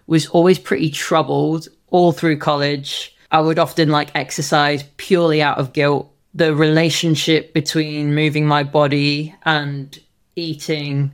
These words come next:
was wildly, wildly skewed. And there would be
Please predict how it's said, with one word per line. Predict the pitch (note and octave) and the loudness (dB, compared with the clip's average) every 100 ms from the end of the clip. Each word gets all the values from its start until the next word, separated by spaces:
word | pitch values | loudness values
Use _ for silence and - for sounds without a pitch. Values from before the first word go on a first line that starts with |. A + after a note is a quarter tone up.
| - | -4
was | D#3+ C#3+ | -4 -2
wildly, | D3 F3 F3 E3 D3 C#3+ D3 | 2 2 2 0 -2 -2 -2
wildly | C3+ C#3+ C#3+ C#3+ C#3 C#3+ C#3 | 0 0 2 0 -2 -4 -4
skewed. | C#3 - D3+ C#3 C#3 C#3 C#3 _ _ _ _ - | -4 -8 -4 -2 -2 -4 -8 _ _ _ _ -6
And | D3+ D3 D3 C#3 | -2 0 -2 -2
there | D3 | 0
would | D3 C#3+ | -2 0
be | D3+ C#3+ C#3+ C#3 | 0 2 2 0